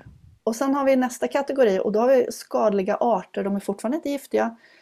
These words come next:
men de är skadliga för att de kan utsöndra mycket slem, så att det slämmar igen gälarna hos fisk, så fisken drunknar.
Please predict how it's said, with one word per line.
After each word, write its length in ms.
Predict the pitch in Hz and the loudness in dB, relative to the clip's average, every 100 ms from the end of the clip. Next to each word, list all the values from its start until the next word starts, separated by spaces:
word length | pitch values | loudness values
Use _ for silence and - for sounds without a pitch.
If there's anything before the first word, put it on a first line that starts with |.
| _ - | _ -6
men 100 | 208 | 0
de 100 | 240 | 0
är 40 | |
skadliga 540 | 247 - 285 196 180 185 | 0 0 2 2 0 -2
för 140 | 202 | -4
att 80 | 190 | -6
de 240 | 185 180 | -6 -6
kan 200 | - 196 | -8 -6
utsöndra 520 | 190 185 - 180 175 175 | -6 -6 -6 -8 -6 -6
mycket 320 | 175 - 160 | -8 -8 -8
slem, 680 | - - 160 165 262 392 320 | -8 -4 0 0 0 -4 -6
så 120 | - | -4
att 140 | 233 | -4
det 80 | 220 | -4
slämmar 540 | 208 - 214 202 196 190 | -6 0 0 2 0 0
igen 520 | 190 175 170 175 180 | 0 0 -2 -4 -2
gälarna 540 | 202 175 156 160 165 | 2 2 0 -2 -4
hos 220 | 175 180 | -6 -8
fisk, 340 | - 247 285 - | -6 -6 -6 -10
så 120 | 190 | -10
fisken 420 | - 165 - 165 | -10 -10 -8 -6
drunknar. 680 | 165 165 156 - 180 214 | 0 0 -2 -6 -6 -4